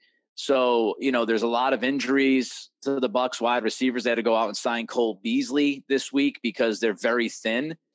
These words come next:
So I, I wonder what that's going to look like. Defensively, the Bucs are very, very good. They're just very good. Uh, the Packers, Rodgers, you know, had a, had a bad start week one, was much better last week.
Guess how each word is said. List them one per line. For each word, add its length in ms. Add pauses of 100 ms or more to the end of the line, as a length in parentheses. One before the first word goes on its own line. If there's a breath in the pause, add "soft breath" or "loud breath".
(240)
So 300
I, 220
I 40
wonder 240
what 180
that's 240
going 260
to 80
look 280
like. 400 (540)
Defensively, 680
the 100
Bucs 400
are 140
very, 400
very 360
good. 240
They're 100
just 180
very 480
good. 240 (420)
Uh, 220
the 100
Packers, 760 (640)
Rodgers, 840
you 80
know, 400 (100)
had 180
a, 120 (120)
had 160
a 60
bad 420
start 400 (120)
week 260
one, 340 (460)
was 200
much 400
better 240
last 420
week. 500